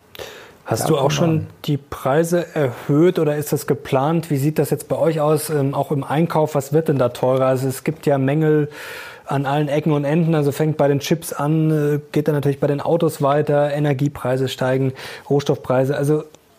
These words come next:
Speaker 1: wie kann man sich das vorstellen? Also das ist ja wie so ein Rattenschwanz, ähm.
Speaker 2: Also wir hatten eine riesige Menge an, an wirklichen Unterbrechungen und Problemen.
Speaker 1: Mhm.
Speaker 2: Ähm, jetzt Anfang des Jahres zum Beispiel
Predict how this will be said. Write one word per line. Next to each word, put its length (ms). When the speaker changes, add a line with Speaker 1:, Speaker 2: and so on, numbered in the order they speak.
Speaker 1:
wie 180
kann 120
man 100
sich 100
das 120
vorstellen? 400
Also 140
das 140
ist 100
ja 80
wie 80
so 80
ein 80
Rattenschwanz, 800
ähm. 340
Speaker 2:
Also 220
wir 120
hatten 320
eine 380
riesige 440
Menge 320
an, 400
an 240
wirklichen 640
Unterbrechungen 880
und 160
Problemen. 560
Speaker 1:
Mhm. 80
Speaker 2:
Ähm, 560
jetzt 260
Anfang 340
des 160
Jahres 500
zum 140
Beispiel 640